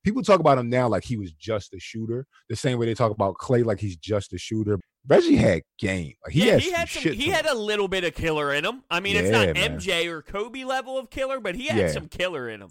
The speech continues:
Speaker 1: He had some shit to him. That shot was amazing. And, yo, I'm not gonna lie, I don't know if you felt like this, bro. When he, when M J took that, uh, that double clutch shot, I've seen that shot a million times. My heart still stopped in that documentary. I was like, <gasps> "I thought that shit was going in." Like, I
Speaker 2: I
Speaker 1: don't,
Speaker 2: was
Speaker 1: it's
Speaker 2: gonna ask if you had P T S D at all.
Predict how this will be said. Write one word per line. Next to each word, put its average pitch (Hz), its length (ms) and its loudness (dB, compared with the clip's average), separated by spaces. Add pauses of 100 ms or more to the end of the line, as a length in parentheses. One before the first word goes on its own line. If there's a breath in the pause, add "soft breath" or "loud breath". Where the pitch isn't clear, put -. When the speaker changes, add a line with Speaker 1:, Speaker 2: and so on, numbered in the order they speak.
Speaker 1:
He 131 140 0
had 98 160 4
some 80 80 -14
shit 87 220 -8
to - 40 -12
him. 85 60 -10
That 104 120 2
shot 90 300 -2
was 82 140 -8
amazing. 80 540 -8 (260 loud breath)
And, 143 160 0
yo, 131 200 6
I'm 123 120 0
not 127 160 4
gonna 117 100 -4
lie, 120 140 2
I - 20 0
don't 131 140 -4
know 127 60 -6
if 98 100 -8
you 123 100 -6
felt 139 180 -4
like 127 120 0
this, 135 120 -4
bro. 143 300 -2 (300 soft breath)
When 110 200 4
he, 160 640 2
when 127 180 -2
M 156 200 2
J 151 160 4
took - 320 -2
that, 120 260 4
uh, 98 320 4
that 95 240 2
double 113 300 2
clutch 143 260 0
shot, 147 360 4 (260 loud breath)
I've 139 120 8
seen 160 200 4
that 131 100 6
shot 135 160 6
a 113 60 2
million 117 240 0
times. 123 340 0 (240 soft breath)
My - 140 4
heart 123 240 6
still 113 240 -2
stopped 98 300 0
in 101 40 -8
that 90 120 -6
documentary. 87 360 -2
I 87 60 0
was 92 140 -4
like, 76 160 -4 (240 loud breath)
<gasps> - 220 -20
"I - 60 -8
thought - 220 -6
that 87 100 -2
shit 87 160 -6
was 78 100 -12
going 87 360 -6
in." 101 120 -6
Like, 120 140 0
I - 60 0
Speaker 2:
I 143 60 6
Speaker 1:
don't, 170 100 4
Speaker 2:
was 175 80 4
Speaker 1:
it's - 20 0
Speaker 2:
gonna 208 180 0
ask 190 280 -4
if 165 100 -14
you 190 80 -8
had 175 160 -4
P 202 160 -10
T 190 240 -8
S 160 160 -6
D 196 400 -8
at 143 140 -4
all. 95 260 -12